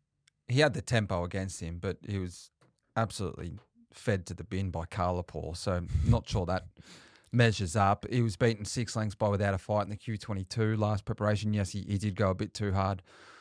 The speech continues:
early. He, I thought his Bart Cummings run had, had a little bit of merit. He was weak late in the Bart Cummings, but he was only beat one point three lengths by Future History and gets three kilos of Future History. So weights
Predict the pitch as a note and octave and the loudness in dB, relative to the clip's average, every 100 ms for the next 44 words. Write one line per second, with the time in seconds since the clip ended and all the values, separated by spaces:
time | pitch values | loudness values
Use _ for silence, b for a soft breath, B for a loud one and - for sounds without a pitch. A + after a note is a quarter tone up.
0 | B B _ - B2+ B2+ G2+ F#2 - _ | B B _ 2 4 4 0 -6 -14 _
1 | E3 - D3+ D#3 G#3+ C4 D3 B2 G2+ - | 4 4 2 4 2 4 6 6 4 0
2 | G2 G2+ G#2 G2 A2 G2 F#2 F2 G2+ G#2 | 0 0 -4 -6 -4 -2 -2 -6 -6 -4
3 | G#2+ G2+ F2+ G2 A2 A2+ G#2 A#2+ C#3 - | -2 -2 -2 -2 -2 0 0 -2 -2 -2
4 | A#2+ F3 A#2 A2+ A2 G2+ G#2 A2 G2+ G2+ | -2 -2 0 0 2 0 0 -2 -2 -2
5 | F2+ - F#2+ F2+ F#2 G#2+ G#2+ C3+ E3 B2 | -2 -4 -2 -2 -4 -4 -2 0 0 0
6 | - G#2+ G#2 G2+ G#2+ G2 - G#2 G2 G2+ | 0 0 0 0 -4 -6 -2 -2 -2 -4
7 | - F#2 - G2+ G2 F#2+ A2 - F2 - | -4 -4 -4 -6 -6 -4 -6 -4 -8 -8
8 | b b b A2+ G#2+ - - G2+ F#2+ A2+ | b b b -2 0 -2 -4 -4 2 2
9 | B2 B2 - - - b b b - F#2+ | 4 -2 -6 -12 -20 b b b -10 -10
10 | - F#2 - G#2 E2+ - - - B2+ C3 | -8 -10 -10 -12 -12 -12 -12 -4 -2 -2
11 | - A#2 - - - - - | 2 0 0 -8 -10 -14 -20